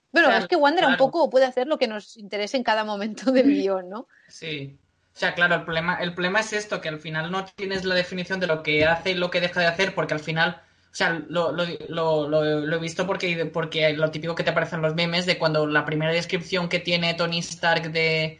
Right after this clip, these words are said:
Speaker 2: de Pietro y Wanda es, "Pietro corre mucho y Wanda, eh, es rara". O sea, no te dicen qué pro-,
Speaker 1: Sí.
Speaker 2: qué, qué, qué poderes tiene, te dicen, "Es rara". Entonces,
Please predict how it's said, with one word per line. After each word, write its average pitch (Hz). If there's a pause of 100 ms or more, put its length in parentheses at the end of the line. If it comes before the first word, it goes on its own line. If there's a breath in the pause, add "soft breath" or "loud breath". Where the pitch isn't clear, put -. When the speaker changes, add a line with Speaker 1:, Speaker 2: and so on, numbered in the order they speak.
(160)
Speaker 2:
de 165
Pietro 175
y 170
Wanda 175
es, 180 (220 soft breath)
"Pietro 196
corre 202
mucho 233
y 190
Wanda, 190
eh, 170
es 180
rara". 143 (360)
O 170
sea, 165
no 170
te 214
dicen 214
qué 170
pro-, 170
Speaker 1:
Sí. -
Speaker 2:
qué, 180 (280)
qué, 175
qué 180
poderes 170
tiene, 160
te 165
dicen, 175
"Es 190
rara". 151 (140)
Entonces, 175